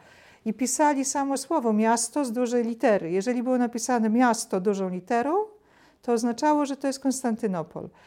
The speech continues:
I stąd się wzięła, może taka ciekawostka, nie wiem, czy już mówiliśmy, że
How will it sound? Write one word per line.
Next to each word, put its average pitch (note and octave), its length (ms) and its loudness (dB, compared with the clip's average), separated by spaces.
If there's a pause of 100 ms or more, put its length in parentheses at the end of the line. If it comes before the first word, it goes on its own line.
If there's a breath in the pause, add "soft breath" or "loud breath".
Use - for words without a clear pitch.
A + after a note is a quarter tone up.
(220 loud breath)
I A3 80 -2
stąd F#4 420 0
się - 160 -6
wzięła, A#3+ 560 2 (540 soft breath)
może A3+ 260 0
taka A#3 320 -2
ciekawostka, A#3+ 760 -4
nie A3+ 140 0
wiem, G#3 200 -2
czy G#3 180 -6
już G3 200 -6
mówiliśmy, G#3+ 600 -4 (420 loud breath)
że G3 360 0